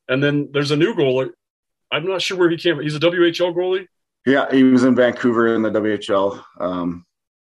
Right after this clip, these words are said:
Speaker 2: he's an N H L contract goalie with, with the Avs.
Speaker 1: Okay.
Speaker 2: And, uh,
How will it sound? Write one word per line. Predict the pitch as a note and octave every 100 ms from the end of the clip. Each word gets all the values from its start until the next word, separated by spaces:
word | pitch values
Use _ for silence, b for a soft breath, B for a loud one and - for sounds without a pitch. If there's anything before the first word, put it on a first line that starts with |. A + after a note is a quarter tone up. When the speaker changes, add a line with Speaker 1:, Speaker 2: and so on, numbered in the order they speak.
| _ _ -
Speaker 2:
he's | G2+ G2
an | G2+
N | G2+
H | G2 F#2+
L | F#2 F#2
contract | - F2+ F#2 F#2+ F2+ F2
goalie | F2+ F2+ F#2+ F#2
with, | F2+ - _
with | F#2 -
the | E2+
Avs. | E2+ E2+ F2 F#2 - - _ G#2+
Speaker 1:
Okay. | A2 F2 E2+
Speaker 2:
And, | F2 F2
uh, | E2+ D#2+